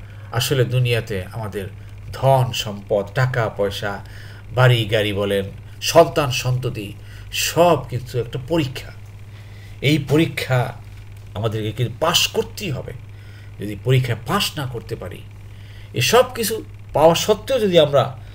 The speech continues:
আল্লাহকে, আল্লাহর কোরআনকে আঁকড়ে ধরে আমরা যেন সঠিকভাবে যদি জীবনযাপন না করতে পারি, আমাদের কিন্তু হায় হায় কোনো উপায় থাকবে না। আর বলছেন আল্লাহ,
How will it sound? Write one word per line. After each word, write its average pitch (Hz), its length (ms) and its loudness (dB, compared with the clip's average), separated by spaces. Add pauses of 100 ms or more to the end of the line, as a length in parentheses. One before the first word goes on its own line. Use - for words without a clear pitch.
(320)
আল্লাহকে, 180 540 8 (420)
আল্লাহর 156 240 10
কোরআনকে 170 600 10 (120)
আঁকড়ে 170 320 4
ধরে 156 320 6 (380)
আমরা 151 180 6
যেন 151 120 4
সঠিকভাবে 175 600 2
যদি 139 160 2
জীবনযাপন 127 580 2
না 127 320 -2
করতে 156 220 -4
পারি, 101 260 0 (400)
আমাদের 110 300 -2
কিন্তু 101 360 -6 (320)
হায় 127 240 2
হায় - 220 -6 (100)
কোনো 127 120 0
উপায় 190 260 4
থাকবে 87 300 -6
না। - 100 -10 (580)
আর 95 140 -2
বলছেন 143 320 8
আল্লাহ, 214 280 12